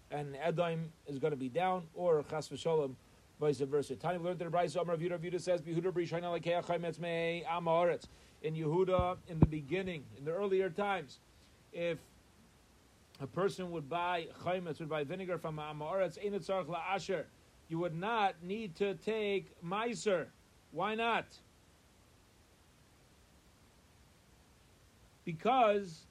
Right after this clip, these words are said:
you knew it never started out as wine or anything chashuv. V'pnei shechazaka ein ha'ela min ha-, uh, ein ha'ela min hatemet.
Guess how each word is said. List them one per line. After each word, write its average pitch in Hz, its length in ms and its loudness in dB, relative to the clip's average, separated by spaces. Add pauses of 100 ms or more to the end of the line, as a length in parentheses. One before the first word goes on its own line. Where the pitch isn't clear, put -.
(460)
you 220 180 2
knew 240 500 2
it 220 120 4
never 254 260 0
started 240 400 2
out 262 260 4
as 208 220 2
wine 190 380 -2
or 208 100 2
anything 226 400 -2
chashuv. 226 440 2 (460)
V'pnei 208 260 0
shechazaka 226 720 2
ein 226 100 6
ha'ela 233 280 2
min 240 120 -2
ha-, 240 100 2 (200)
uh, 214 320 0
ein 240 100 2
ha'ela 240 400 -2
min 240 120 -4
hatemet. 277 480 -2